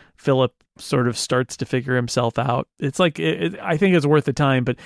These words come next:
isn't it interesting we're talking about this again because there were these six episodes and we feel like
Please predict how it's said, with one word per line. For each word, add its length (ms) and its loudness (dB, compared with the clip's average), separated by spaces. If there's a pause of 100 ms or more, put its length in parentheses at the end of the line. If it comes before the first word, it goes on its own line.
(140)
isn't 200 4
it 80 4
interesting 320 0
we're 120 2
talking 340 0
about 200 2
this 140 -2
again 380 0
because 300 -4
there 100 -2
were 120 -4
these 200 -6
six 240 -2
episodes 460 -2
and 100 -4
we 60 -6
feel 180 -8
like 160 -6